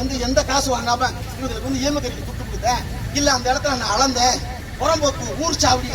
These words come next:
அத்தனை நீர்நிலைகளை பூரா அழிச்சு எல்லா இடத்துலயும் பட்டா, இது மழையா இருக்கணும், இந்த இடத்துக்கு எப்படி பட்டா போட்டு கொடுத்தேன் நீ சொல்லுவாப்பா. மத்ததெல்லாம் இருக்கு, இந்த இடத்துல எப்படி வந்துச்சு? மலையடி வாரத்துக்கு பிறகு இந்த பக்கத்துல இருநூத்தம்பது மீட்டருக்கு மேல எந்த கட்டடமும் இருக்கக்கூடாது, இது எப்படி இந்த கட்டடம் வந்துச்சு?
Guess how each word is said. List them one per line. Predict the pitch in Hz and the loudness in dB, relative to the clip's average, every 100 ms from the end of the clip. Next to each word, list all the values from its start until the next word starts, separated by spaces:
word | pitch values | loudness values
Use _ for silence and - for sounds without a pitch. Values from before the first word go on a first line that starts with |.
| 240 | -2
அத்தனை | - 320 302 262 | 0 0 0 0
நீர்நிலைகளை | 302 294 269 254 - | 0 0 0 0 0
பூரா | 285 - - | 0 2 2
அழிச்சு | 320 - - - - - - | 2 0 0 0 -2 0 2
எல்லா | 359 349 | 4 4
இடத்துலயும் | 349 330 311 294 | 2 0 -2 -2
பட்டா, | 302 285 - - - - - - | -4 -4 -4 -4 -6 -6 -6 -4
இது | 285 233 | -2 2
மழையா | 339 349 330 | 4 4 4
இருக்கணும், | 302 - 302 | 2 0 0
இந்த | 320 | 4
இடத்துக்கு | 359 349 311 | 4 4 0
எப்படி | 311 285 | 2 2
பட்டா | 269 - | 2 2
போட்டு | - - | 2 2
கொடுத்தேன் | - - - - | 2 2 2 2
நீ | 302 294 | 4 6
சொல்லுவாப்பா. | 311 - - - - - - - - | 6 6 4 2 2 2 2 0 -2
மத்ததெல்லாம் | 247 294 320 302 | -2 0 2 2
இருக்கு, | 285 262 | 0 2
இந்த | 269 | 2
இடத்துல | 294 302 277 | 4 4 4
எப்படி | - 254 | 4 2
வந்துச்சு? | - - - - - - - - | 4 4 4 4 4 4 4 4
மலையடி | - 269 262 | 4 4 4
வாரத்துக்கு | 262 - - - | 2 2 0 0
பிறகு | 247 311 285 | 2 2 2
இந்த | 262 - | 0 0
பக்கத்துல | - - 269 226 | -2 -2 0 0
இருநூத்தம்பது | 240 269 254 247 226 | 2 0 0 -2 0
மீட்டருக்கு | 277 - 254 | 0 -2 -2
மேல | 254 262 262 | -2 -2 -4
எந்த | 294 320 311 | -2 -2 -2
கட்டடமும் | 262 302 294 | -2 -2 -2
இருக்கக்கூடாது, | 247 - - - - - - | -4 -6 -6 -6 -8 -10 -6
இது | 247 262 | -2 -2
எப்படி | 254 294 | -2 -4
இந்த | 262 | -6
கட்டடம் | - 220 | -6 -6
வந்துச்சு? | 190 185 | -4 -4